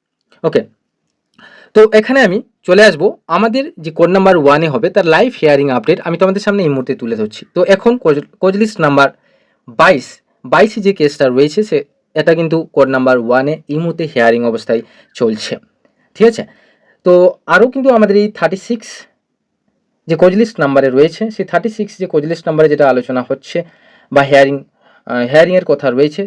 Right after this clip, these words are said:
সেটা কিন্তু একটু দেরি হবে এবং মোশন ম্যাটারে রয়েছে যেহেতু সেটা আজকেই হওয়ার কথা, কিন্তু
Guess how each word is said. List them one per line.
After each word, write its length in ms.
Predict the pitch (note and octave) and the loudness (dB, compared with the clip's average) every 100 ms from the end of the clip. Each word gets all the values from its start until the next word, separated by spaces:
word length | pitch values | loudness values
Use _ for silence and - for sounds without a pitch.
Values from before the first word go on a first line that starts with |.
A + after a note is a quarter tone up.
| - | -8
সেটা 140 | D#3 | -6
কিন্তু 120 | D#3 D3+ | 0 0
একটু 120 | D3 C#3 - B2 | -2 -8 -6 -2
দেরি 200 | C3 F3 D#3+ | -2 0 -2
হবে 180 | E3+ G3+ - | -2 -2 -2
এবং 120 | D3 C#3+ | -2 0
মোশন 240 | D3 - F3 | -2 0 0
ম্যাটারে 280 | D3 C3+ C3 B2+ | 0 2 0 2
রয়েছে 240 | D#3 E3+ G#3 | 0 0 -2
যেহেতু 160 | G#3 A3 G#3+ | -2 -2 -2
সেটা 120 | D3 B2+ | -2 -2
আজকেই 240 | C3+ F#3+ E3 | -4 -6 0
হওয়ার 180 | D3+ C#3+ | 0 2
কথা, 160 | D#3+ G#3+ G#3+ _ _ - | 0 -2 -4 _ _ 0
কিন্তু 200 | A3 | 0